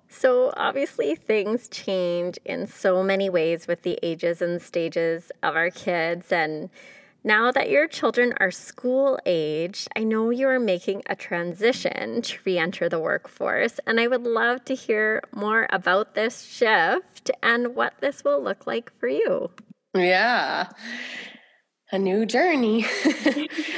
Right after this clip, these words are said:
Speaker 2: Um, yeah, so our youngest is in kindergarten, so he's part-time, so he's mornings right now, five days a week. But what I've kind of been doing over the last year, which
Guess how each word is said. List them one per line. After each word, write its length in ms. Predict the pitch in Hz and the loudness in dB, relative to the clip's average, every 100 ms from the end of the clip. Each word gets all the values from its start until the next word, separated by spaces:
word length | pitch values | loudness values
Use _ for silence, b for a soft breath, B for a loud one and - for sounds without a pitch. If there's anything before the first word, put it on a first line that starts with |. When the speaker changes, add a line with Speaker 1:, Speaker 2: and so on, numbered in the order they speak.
| 294 | -4
Speaker 2:
Um, 380 | 240 208 214 208 | 0 2 2 0
yeah, 240 | 226 208 208 | 0 0 0
so 200 | - 220 | -2 0
our 160 | 202 | 2
youngest 520 | 208 196 202 220 247 | 0 -2 -2 -4 -6
is 120 | 262 240 | -8 -6
in 220 | 262 262 | -6 -6
kindergarten, 680 | - 220 196 170 156 180 208 | -2 0 0 2 2 0 -2
so 160 | 214 | -4
he's 380 | 208 196 185 180 | -2 -2 -2 -4
part-time, 840 | - 196 160 - 190 170 160 165 | 0 2 2 2 2 2 2 -2
so 180 | 175 196 | -4 -4
he's 280 | 190 185 170 | -4 -4 -2
mornings 580 | 180 170 160 151 165 - | 0 2 2 2 0 0
right 220 | 147 - | 0 0
now, 520 | - 147 143 170 220 - | 0 2 2 2 0 0
five 240 | 170 156 | 0 0
days 240 | 160 156 160 | -2 -6 -6
a 60 | |
week. 260 | 156 156 - - | -6 -8 -6 0
But 200 | 170 - B B | 0 0 B B
what 180 | 196 196 | -2 0
I've 260 | 202 202 - - | 0 -2 -10 -12
kind 260 | - 240 | -2 0
of 140 | 302 190 | 0 -2
been 160 | 185 | -4
doing 320 | 185 170 165 170 | -2 -2 0 0
over 200 | 165 165 | -2 0
the 140 | 160 | 0
last 460 | 160 160 175 - 170 | 0 -2 -4 -14 -8
year, 500 | 165 156 151 160 180 | -2 0 2 0 -2
which 520 | 175 - - - - | -4 -4 -6 -8 -10